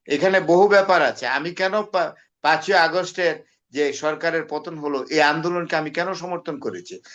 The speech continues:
আমি দেখলাম আমার স-, আমার সন্তান সম লোকরা জীবন দিচ্ছে। আমি একজন শিক্ষক, আমি ছত্রিশ বছর যাবৎ অধ্যাপনায় আছি, আহ, সরি, তেত্রিশ বছর যাবৎ আমি অধ্যাপনায় আছি। আমি একটা বিশ্ববিদ্যালয়ে একজন প্রফেসর। এ,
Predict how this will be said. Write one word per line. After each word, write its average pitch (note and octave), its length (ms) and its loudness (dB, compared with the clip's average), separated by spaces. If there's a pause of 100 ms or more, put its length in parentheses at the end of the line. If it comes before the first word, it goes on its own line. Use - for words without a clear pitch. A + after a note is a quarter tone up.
(140)
আমি E3+ 240 2
দেখলাম F3+ 560 2
আমার D3 260 0 (180)
স-, - 120 -8
আমার D3 300 0
সন্তান D#3 480 -4
সম E3+ 240 -8
লোকরা C#3 480 -6 (240)
জীবন D3 280 0
দিচ্ছে। F2+ 380 -12
আমি D3+ 240 0
একজন E3+ 200 -2
শিক্ষক, A3 640 2 (540)
আমি D3 160 2
ছত্রিশ G3 480 0
বছর A3 260 4
যাবৎ F#3+ 280 2
অধ্যাপনায় C3+ 580 -6
আছি, - 220 -20
আহ, C#3+ 260 4
সরি, B2 240 -2
তেত্রিশ G3+ 460 0
বছর G3 280 -2
যাবৎ F3+ 280 0
আমি D#3 140 -4
অধ্যাপনায় D#3 500 -6
আছি। - 300 -20 (340)
আমি D#3 180 2
একটা F3+ 200 2
বিশ্ববিদ্যালয়ে G3 720 2
একজন E3+ 460 0
প্রফেসর। G2+ 500 -10 (840)
এ, D3 120 2